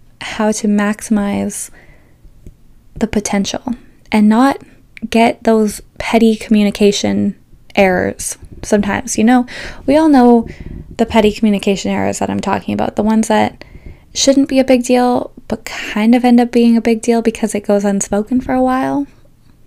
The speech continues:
Yeah, that happens. It happens to all of us. <laughs> It happens to all of us. So, yeah. Understanding the different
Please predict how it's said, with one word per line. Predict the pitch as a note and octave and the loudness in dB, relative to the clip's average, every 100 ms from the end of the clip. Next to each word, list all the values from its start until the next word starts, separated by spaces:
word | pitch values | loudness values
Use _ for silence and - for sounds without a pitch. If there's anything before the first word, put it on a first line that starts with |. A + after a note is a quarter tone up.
| _ - | _ -10
Yeah, | A#3 G#3+ G3+ A3+ - _ - | -4 -4 -4 -8 -16 _ -12
that | D4+ B3+ A3+ | -2 0 2
happens. | G3+ G3+ G3 G3+ - _ - | 0 0 -2 -4 -10 _ -14
It | - | -2
happens | B3 A#3+ - | 0 0 2
to | G3+ | 2
all | G3 | 2
of | F#3+ | 2
us. | G3+ G3+ - | 0 0 0
<laughs> | D#4 - - - - - - - - - | 0 4 2 0 -10 -14 -14 -16 -18 0
It | F#4+ | 4
happens | G4 G4+ F#4+ F4 - | 4 4 0 -2 0
to | C#4 C4 B3+ B3+ C4 - - - - - - _ - - - - _ - - | 4 6 6 4 2 -6 -20 -20 -20 -20 -20 _ -20 -20 -20 -20 _ -20 -14
all | - F3+ F3+ | -8 -6 -6
of | - - | -10 -14
us. | - - - - - - - - | -12 -12 -12 -14 -20 -20 -20 -6
So, | - - G3+ G3+ G3+ G#3+ - - - - - - | 0 2 2 2 0 -4 -12 -18 -18 -20 -16 -4
yeah. | C4 C#4 - G#3+ - - - - - - - - - - - _ - - - - - - | 0 0 -2 -8 -16 -20 -20 -20 -20 -20 -20 -20 -20 -20 -20 _ -20 -20 -20 -20 -12 0
Understanding | A#3+ B3 B3 B3 - G#3 G#3+ G#3+ G#3+ A#3 A3 - _ | 4 4 2 0 -2 0 0 -2 -4 -6 -8 -12 _
the | A3+ | -4
different | G#3 G#3+ G#3 A3 G#3 A#3 | 0 -2 0 -2 -2 -2